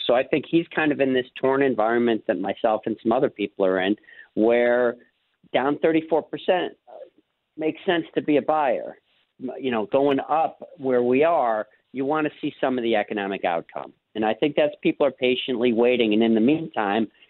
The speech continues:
you know, the Fed injection of money into the system just keeps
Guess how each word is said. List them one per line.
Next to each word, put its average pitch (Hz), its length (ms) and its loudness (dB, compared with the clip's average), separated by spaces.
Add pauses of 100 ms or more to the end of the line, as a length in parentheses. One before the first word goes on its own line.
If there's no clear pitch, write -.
(180)
you 127 100 2
know, 110 120 2
the 110 200 0
Fed 139 400 0
injection 120 560 -4
of 110 100 -4 (160)
money 120 460 2
into 123 240 0
the 104 220 -2
system 117 400 0 (320)
just 127 200 -2
keeps 127 220 -2